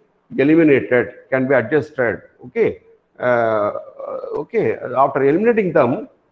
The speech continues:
sometimes some error will be still there in your data that nobody knows. Okay. Uh, that, that are called accidental error. Okay.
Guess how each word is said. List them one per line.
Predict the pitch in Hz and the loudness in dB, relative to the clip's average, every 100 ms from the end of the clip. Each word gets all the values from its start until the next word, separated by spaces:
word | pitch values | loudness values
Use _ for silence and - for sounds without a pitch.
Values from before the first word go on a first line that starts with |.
| _ | _
sometimes | - 175 175 220 220 | -4 -4 0 0 0
some | 170 156 | -2 0
error | 143 160 180 | 2 4 2
will | 165 | 2
be | 151 190 247 - - - | 0 -2 -2 -2 -2 -6
still | 135 190 214 | -8 -6 -2
there | 160 165 180 | 4 4 4
in | 156 | 4
your | 147 151 147 | 2 2 0
data | 120 - 92 - | -2 0 -6 -6
that | 135 | -4
nobody | 151 135 143 147 | -2 2 2 2
knows. | 127 107 - _ _ _ _ _ _ 165 | 0 -2 -4 _ _ _ _ _ _ -12
Okay. | 180 226 - - _ _ - | -2 -2 -2 -8 _ _ -6
Uh, | 123 | -6
that, | - 143 131 | -2 -2 0
that | 139 156 | 0 2
are | 170 175 | 2 2
called | 147 151 | 0 2
accidental | 147 131 175 160 135 | 0 0 -4 -4 -2
error. | 101 82 78 _ - | -2 -4 -12 _ -18
Okay. | 104 226 190 | -10 -6 -6